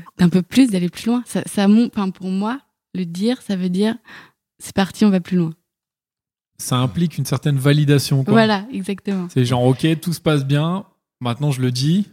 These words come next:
Speaker 1: Ouais.
Speaker 2: et après on passe à la table d'après. C'est
Speaker 1: Exact-,
Speaker 2: ça que tu veux dire, quoi.
Speaker 1: exactement.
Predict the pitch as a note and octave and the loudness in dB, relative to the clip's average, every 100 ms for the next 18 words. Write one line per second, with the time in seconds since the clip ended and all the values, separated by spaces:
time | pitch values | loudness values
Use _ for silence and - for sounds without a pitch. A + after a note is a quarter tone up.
0 | _ G3 G3 F#3+ - _ - B2+ B2+ A#2+ | _ -4 -2 -2 -8 _ 0 2 2 0
1 | - D#3 C#3+ C#3+ C#3 B2+ B2+ B2+ B2+ - | -2 0 0 0 0 -2 -2 -4 -6 -6
2 | G2 B2 E3+ - C3 A#2+ A2+ G3 A3 G#3 | -6 2 2 2 0 0 0 2 2 2
3 | A3 G#3 | 2 2